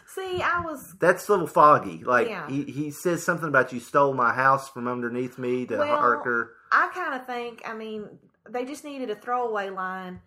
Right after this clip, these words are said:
Speaker 1: that Renfield lost his house, you know, lo-, you know, like, it had been in his family, and maybe he lost it due to poverty 'cause it was obviously in disrepair and
Speaker 2: Right.
Speaker 1: stuff like that.
Speaker 2: Yeah.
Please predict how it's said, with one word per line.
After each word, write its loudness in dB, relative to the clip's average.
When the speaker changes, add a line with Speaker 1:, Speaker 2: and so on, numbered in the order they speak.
Speaker 1:
that -4
Renfield -6
lost -2
his -10
house, -8
you -8
know, -4
lo-, -2
you -10
know, -6
like, -4
it -10
had -10
been -12
in -12
his -14
family, -12
and -12
maybe -10
he -14
lost -8
it -10
due -12
to -12
poverty -2
'cause -10
it -8
was -16
obviously -4
in -14
disrepair -10
and -6
Speaker 2:
Right. 0
Speaker 1:
stuff -4
like -8
that. -8
Speaker 2:
Yeah. -4